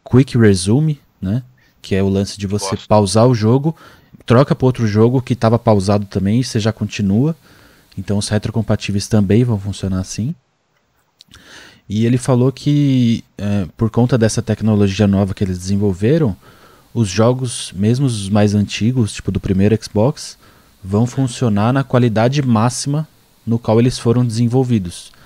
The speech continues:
Speaker 1: Ele falou que isso significa que o jogo possa rodar numa qualidade muito melhor do que a qualidade original, é, do jogo. Então isso é bizarro, né, de pensar.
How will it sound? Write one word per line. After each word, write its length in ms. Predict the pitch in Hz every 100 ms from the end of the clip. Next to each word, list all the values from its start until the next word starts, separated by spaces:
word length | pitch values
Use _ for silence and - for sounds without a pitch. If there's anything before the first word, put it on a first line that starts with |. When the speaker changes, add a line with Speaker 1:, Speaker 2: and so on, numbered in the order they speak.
| - - - _
Speaker 1:
Ele 120 | 101
falou 220 | 95 101 104
que 120 | -
isso 140 | 107
significa 540 | - 107 110 107 120 120
que 120 | 127
o 40 | 110
jogo 300 | 107 107 120 -
possa 300 | 107 120 139
rodar 380 | 110 110 98 104
numa 180 | 110 107
qualidade 640 | 113 104 95 104 117 120
muito 380 | 110 127 - 156
melhor 520 | 156 120 104 110 156 _ _ _ -
do 180 | 95 101
que 120 | 107
a 60 |
qualidade 420 | 104 107 101 104 104
original, 680 | 107 110 117 98 101 117 - _ - - - - 98
é, 220 | 95 98
do 180 | 92 110
jogo. 400 | 101 95 95 85
Então 180 | - 98
isso 120 | 107
é 40 | 127
bizarro, 480 | 180 160 110 98
né, 160 | 98 95
de 60 | 98
pensar. 360 | 95 92 -